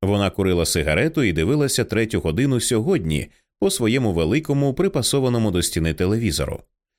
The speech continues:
Наразі йшла м'яка година, в якій гостям були знамениті шеф-кухарі і актори з рекламою своїх нових фільмів.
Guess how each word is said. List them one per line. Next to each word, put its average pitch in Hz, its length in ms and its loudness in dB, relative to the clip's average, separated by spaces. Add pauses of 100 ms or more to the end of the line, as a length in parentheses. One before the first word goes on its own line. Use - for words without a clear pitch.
(220)
Наразі 170 400 2
йшла 147 300 0
м'яка 104 440 0
година, 101 580 0
в 76 80 -2
якій 87 360 2
гостям 123 540 0
були 104 380 2
знамениті 104 800 0 (260)
шеф-кухарі 139 920 0
і 98 280 0
актори 180 520 0
з 131 100 -2
рекламою 123 640 0
своїх 90 400 0
нових 78 340 -2
фільмів. 64 460 -4